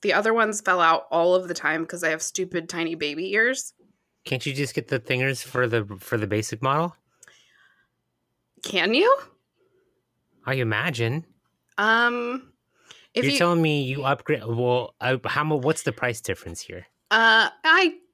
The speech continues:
Speaker 1: don't know because Jake bought me the original pair, and so I don't know what he spent on them.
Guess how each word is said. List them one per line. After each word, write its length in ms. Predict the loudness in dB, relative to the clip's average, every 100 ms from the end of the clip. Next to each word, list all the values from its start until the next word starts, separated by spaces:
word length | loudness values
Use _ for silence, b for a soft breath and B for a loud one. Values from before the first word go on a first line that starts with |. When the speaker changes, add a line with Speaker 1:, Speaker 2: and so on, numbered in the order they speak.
| _
Speaker 1:
don't 460 | 4 6 6 2 0
know 340 | 0 2 2
because 360 | 2 -2 -2 -4
Jake 360 | -2 -4 -4 0
bought 280 | 2 2
me 220 | 0 -2 -2
the 240 | -2 -2
original 460 | -2 -2 -4 -6 -4
pair, 580 | 2 4 4 4 -2 -6
and 180 | -6 -2
so 140 | 0
I 80 | 0
don't 180 | 0 -2
know 100 | -4
what 200 | -2 -4
he 140 | -6
spent 300 | -8 -6 -4
on 140 | -4 -6
them. 240 | -8 -10